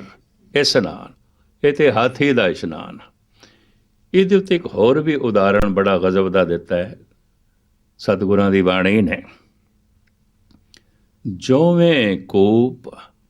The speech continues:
ਸਨ ਚਨ ਕੋ ਬਸੁਦਾ, ਉਠ ਬੈਲ ਗਏ ਚਰ ਬੇਲ।" ਬੈਲ, ਬੱਬੇ ਦੇ ਉੱਤੇ ਦੋ ਲਾਵਾਂ, ਬੇਲ ਇੱਕ ਲਾਂ।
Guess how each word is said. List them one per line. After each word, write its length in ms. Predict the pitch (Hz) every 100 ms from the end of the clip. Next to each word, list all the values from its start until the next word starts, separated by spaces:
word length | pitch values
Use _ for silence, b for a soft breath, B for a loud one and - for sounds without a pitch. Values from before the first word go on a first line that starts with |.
| _ _ _
ਸਨ 480 | - - 127 139 117
ਚਨ 380 | - 127 147 139
ਕੋ 360 | - 139 131
ਬਸੁਦਾ, 880 | 90 92 95 104 90 95 139 165 80 - _ _ _ _ _ _ -
ਉਠ 280 | 165 165 151
ਬੈਲ 800 | 104 98 104 120 151 160 151 127
ਗਏ 600 | 104 101 104 123 139 135
ਚਰ 300 | 135 117 101
ਬੇਲ।" 640 | 80 95 104 101 73 92 - _ -
ਬੈਲ, 680 | 85 98 107 127 135 - - _ _ _ _ _ _ _ _ _ _ _ -
ਬੱਬੇ 340 | 104 104 120
ਦੇ 80 | 117
ਉੱਤੇ 240 | 107 107 92
ਦੋ 240 | 98 113
ਲਾਵਾਂ, 440 | 120 117 117 113
ਬੇਲ 680 | 98 92 107 113 120 120 - - _ _ _ _ _ _ _ _ _ _
ਇੱਕ 200 | 123 -
ਲਾਂ। 240 | 85 73